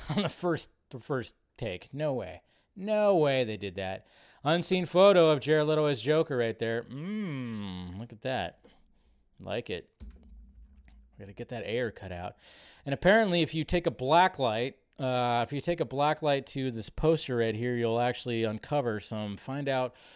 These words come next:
why. You'll find out some stuff right there that's hidden in the poster. You are a part of this too.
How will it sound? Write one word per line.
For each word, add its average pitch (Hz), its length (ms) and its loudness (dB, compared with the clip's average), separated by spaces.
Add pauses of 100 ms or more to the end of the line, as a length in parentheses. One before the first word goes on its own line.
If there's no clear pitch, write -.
(680)
why. 131 480 0
You'll 123 120 -4
find 170 300 -2
out 160 160 4
some 156 180 -6
stuff 185 380 0
right 123 200 0
there 120 160 0
that's 120 200 -2
hidden 165 260 2
in 147 80 0
the 135 80 -2
poster. 151 380 0
You 120 240 -2
are 127 140 2
a 117 40 -4
part 156 340 -4
of 139 100 -4
this 131 220 -6
too. 117 600 -4